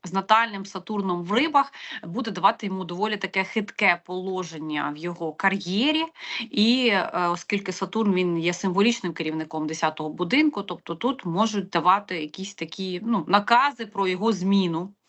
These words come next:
І так само в нього тут буде Юпітер в поєднанні з кармічним вузлом в Близнюках. Тобто хитке, знову ж таки, положення, якісь, е, нові звістки він почує, до нього прийдуть.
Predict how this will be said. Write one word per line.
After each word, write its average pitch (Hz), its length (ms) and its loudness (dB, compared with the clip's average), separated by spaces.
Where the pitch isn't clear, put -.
І 226 280 4
так 208 200 -4
само 247 280 2
в 202 40 -4
нього 208 220 0
тут 185 160 -8
буде 180 240 -6
Юпітер 202 440 -2
в 175 60 -16
поєднанні 190 920 0
з 160 100 -12
кармічним 185 600 -4
вузлом 175 400 -2
в 151 140 -8
Близнюках. 180 720 0
Тобто - 600 0
хитке, 214 440 2
знову 190 240 -4
ж 202 100 -10
таки, 208 160 -6
положення, 240 680 4
якісь, 185 500 -4
е, 160 500 -2
нові 190 320 4
звістки 220 540 0
він 247 160 4
почує, 226 420 2
до 202 120 0
нього 208 280 4
прийдуть. 190 540 0